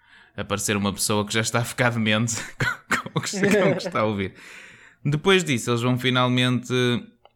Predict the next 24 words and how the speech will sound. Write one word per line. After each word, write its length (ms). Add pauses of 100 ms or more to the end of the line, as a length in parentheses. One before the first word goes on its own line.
ah, 720 (140)
depois 380
de 120 (100)
falarem 340
disso 300
e 80
do 360
Christopher 400
Walken 460
admitir 580 (460)
que 80
tem 200
até 200
às 160
dez 240
da 100
manhã 320
para 160
o 40
matar, 480 (420)
eles 200
saem 280
do 120
bar 360